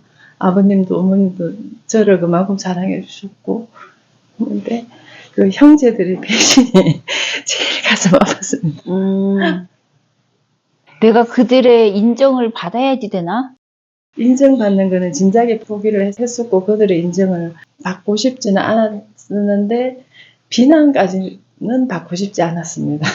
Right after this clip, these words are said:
Speaker 2: 그게 시누이들 입장에서 봤을 때 저 새로 들어온 저 여인을 갖다가 굴복시켜야 되는데 사 대 일로도 안 된단 말이야.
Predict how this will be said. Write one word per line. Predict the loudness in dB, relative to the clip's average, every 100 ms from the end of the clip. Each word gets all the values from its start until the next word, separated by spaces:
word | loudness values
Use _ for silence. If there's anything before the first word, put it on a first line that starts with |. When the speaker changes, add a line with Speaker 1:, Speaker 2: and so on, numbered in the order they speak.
| -10 -20 -20 _ -6
Speaker 2:
그게 | -2 4 6 6 4 0 -6 _ _ _
시누이들 | 0 2 4 4 4 4 6 6 4
입장에서 | -2 2 2 2 2 -2
봤을 | -4 -2 -4
때 | 0 2 4 4 0 -4 _ _ _ _ -8
저 | -6
새로 | -4 -2 0 2
들어온 | 4 4 4 2
저 | 0 0 2
여인을 | 4 4 2 2 0
갖다가 | 0 -2 0 2 2 0
굴복시켜야 | 2 4 4 0 -2 -2 0 0
되는데 | 0 -2 -2 0 0 -2 -6 _ -20 -20 _ _
사 | -10 -2 0 2
대 | 4
일로도 | 4 6 4 4
안 | 2 0
된단 | 0 2 0
말이야. | -2 -2 -2 -2